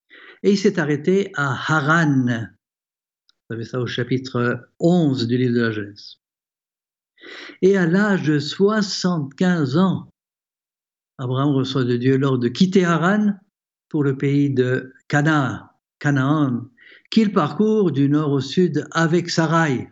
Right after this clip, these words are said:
avec Lot, ses bergers et leurs troupeaux. Le texte de la vocation d'Abraham est bien connu.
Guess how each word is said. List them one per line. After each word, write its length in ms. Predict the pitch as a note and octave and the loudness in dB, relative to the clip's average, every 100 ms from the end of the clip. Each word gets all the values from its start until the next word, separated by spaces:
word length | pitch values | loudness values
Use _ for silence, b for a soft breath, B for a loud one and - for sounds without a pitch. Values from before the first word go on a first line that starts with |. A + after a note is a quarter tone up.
| - | -10
avec 320 | B2+ A2+ A#2 | -8 -6 -2
Lot, 580 | D#3+ G3 G3 - - - _ _ b b _ | 0 0 -2 -10 -20 -20 _ _ b b _
ses 180 | - B2 | -8 -4
bergers 720 | B2 C#3 C3 D#3+ F#3+ G3 - _ _ _ - | -2 -2 0 2 0 -2 -12 _ _ _ -2
et 360 | F3+ F3 - - | 2 2 -2 -4
leurs 200 | D3+ D3 | -2 0
troupeaux. 600 | - D#3+ D#3 C#3 - - _ _ _ _ _ _ _ _ _ _ _ _ _ _ _ _ _ _ _ | 0 2 2 0 -4 -16 _ _ _ _ _ _ _ _ _ _ _ _ _ _ _ _ _ _ _
Le 180 | - C3+ | -4 0
texte 400 | F#3 F#3 F#3 - | 2 0 -2 -6
de 120 | C3+ | -4
la 80 | B2+ | -2
vocation 600 | B2 B2+ A#2+ - C#3 A2 | -2 -4 -4 -4 -4 -4
d'Abraham 320 | G#2 A2+ A#2 A2+ | -8 -4 0 0
est 60 | |
bien 160 | A2+ A#2 | 0 0
connu. 500 | B2 C3 F#3 G3 | 2 2 2 0